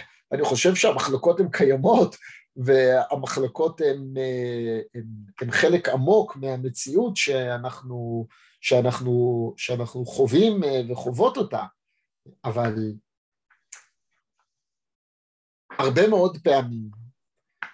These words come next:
אני חושב ש-, בגלל זה אני גם רואה טרגדיה מאוד מאוד גדולה בהתנהגות הזאת, אנשים נהיים גסי רוח, באמת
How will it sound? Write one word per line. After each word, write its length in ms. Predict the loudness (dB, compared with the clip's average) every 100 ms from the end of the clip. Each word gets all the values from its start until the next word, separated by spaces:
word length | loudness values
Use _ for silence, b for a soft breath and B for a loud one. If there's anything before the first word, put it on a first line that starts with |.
| _ -6
אני 100 | -6
חושב 400 | -4 -2 0 -2 -4
ש-, 180 | -2 -2 -2 -4 -8 -14 _ _ _ _ -20 -20 -20 _ -20 -20 -20 -10
בגלל 400 | -8 -6 -2 0
זה 120 | 2
אני 80 | 0
גם 120 | 0
רואה 160 | 2 0
טרגדיה 580 | 0 -4 -2 0 0 0
מאוד 240 | 0 -2
מאוד 220 | -8 -10
גדולה 380 | -6 -4 0 0
בהתנהגות 880 | 0 -4 -4 -10 -8 -6 -4 -4 -2
הזאת, 340 | -2 -4 -8 _ _ _ _ _ _ _ _ _ _ _ _ _ -8
אנשים 440 | -4 -4 -4 -4
נהיים 340 | -2 -2 -2 -4
גסי 520 | -4 -4 -2 0 0
רוח, 800 | 0 0 0 0 -4 -16 _ _ _ _ _ _ _
באמת 440 | -4 -2 -2 -4